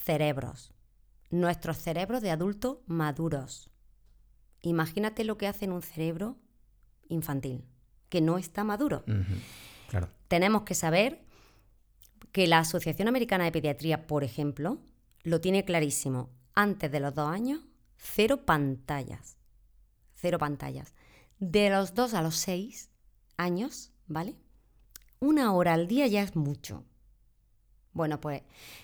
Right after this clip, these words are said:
Speaker 1: el gran Rafa Guerrero, al que yo sigo muchísimo y que recomiendo desde aquí, porque en las redes es Rafa Guerrero Darwin, es un, un, es un neuropsicólogo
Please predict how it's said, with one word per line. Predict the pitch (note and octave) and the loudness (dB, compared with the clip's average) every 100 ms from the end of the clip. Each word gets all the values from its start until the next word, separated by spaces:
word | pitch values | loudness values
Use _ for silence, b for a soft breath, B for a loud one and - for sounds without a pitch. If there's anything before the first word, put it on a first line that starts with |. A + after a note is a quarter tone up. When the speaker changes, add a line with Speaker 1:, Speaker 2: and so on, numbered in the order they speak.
| B | B
Speaker 1:
el | D3+ D3 | -2 2
gran | F3 G#3 A3+ | 4 6 6
Rafa | A3 G#3+ - F3+ | 4 2 0 0
Guerrero, | E3 A3+ B3+ G3 | 0 0 -2 -2
al | F3 | -2
que | - | -4
yo | B2+ D3+ | -6 -6
sigo | - D3+ C#3 | -4 -2 0
muchísimo | B2 - - C4 - E3 F3 | 0 -2 -2 0 0 0 0
y | E3 | -4
que | - B2+ | -6 -8
recomiendo | B2+ B2+ C#3 D3+ | -6 -2 0 0
desde | D3 C3 | 0 -2
aquí, | C3 D3+ | -4 -6
porque | G3 D3 - B2+ B2 - | -6 -6 -6 -6 -6 -6
en | - C3 | -8 -8
las | C3 | -6
redes | D3+ D#3+ D3+ E3+ | -2 0 2 0
es | C#3+ | 0
Rafa | D3 - D3+ | -6 -4 -4
Guerrero | C#3 C#3 C#3 C3 | -4 -4 -4 -2
Darwin, | D3 F3 D#3 G3 | -4 -2 -2 -2
es | D3+ C#3+ | -2 0
un, | C#3+ C3+ - - | 0 -2 -8 -8
un, | D#3 D3 - - - B2 - | -4 -4 -6 -14 -12 -12 -14
es | - - - | -16 -10 -4
un | C#3+ C#3 B B B | -2 -2 B B B
neuropsicólogo | D#3 D#3+ D#3 C#3+ - C#3+ D#3 D3+ D3 | 6 6 6 4 -2 -4 -2 0 0